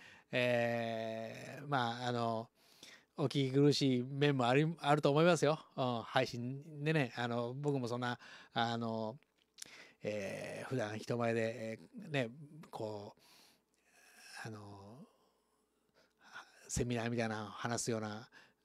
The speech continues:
でもないし。<laughs> で、まあ、あの、そういう感じで、まあ、Facebookのこの、ね、ラ-、ライブは、あー、まあ、ちょっと不定期にはなると思うんですけども、うん、まあ、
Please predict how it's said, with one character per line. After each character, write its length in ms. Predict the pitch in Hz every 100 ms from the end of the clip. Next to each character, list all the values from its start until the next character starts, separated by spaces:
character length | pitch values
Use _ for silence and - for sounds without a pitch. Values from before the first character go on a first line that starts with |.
| _ _
で 160 | 202 127
も 100 | 113
な 140 | 107
い 120 | 123
し。 200 | 117 113 120 - - - -
<laughs> 260 | 139 135 - _ _ - - - - - - - -
で、 100 | 214
ま 320 | 220 135 131
あ、 40 |
あ 60 | 131
の、 260 | 135 127 131
そ 120 | 180
う 20 |
い 40 |
う 20 | 190
感 80 |
じ 60 | 180
で、 180 | 135 156 196
ま 240 | 233 220
あ、 80 | 135 - - -
Facebook 960 | 202 220 233 220 196 156 135 127 123 123
の 120 | 120
こ 100 | 139
の、 580 | 135 131 127 123 123 131
ね、 200 | 170 185
ラ-、 220 | 165 165 180
ラ 160 | 160
イ 60 | 147
ブ 100 | 127
は、 200 | 117 107 - - -
あ 440 | 127 123 117 120 160
ー、 40 | - _ -
ま 120 | 165
あ、 60 |
ち 20 | 151
ょ 40 | _ _ _ _ -
っ 40 | 175
と 60 |
不 140 | 135 -
定 200 | 196 175
期 120 | 131
に 100 | 123
は 120 | 110
な 120 | 117
る 100 | 117
と 100 | 117
思 100 | 113
う 40 | 113
ん 40 |
で 40 |
す 60 | 107
け 60 | 113
ど 140 | 139
も、 300 | 185 151 95 _ - - _ -
う 60 |
ん、 360 | 143 131 117 117 170
ま 220 | 170 175
あ、 60 | 131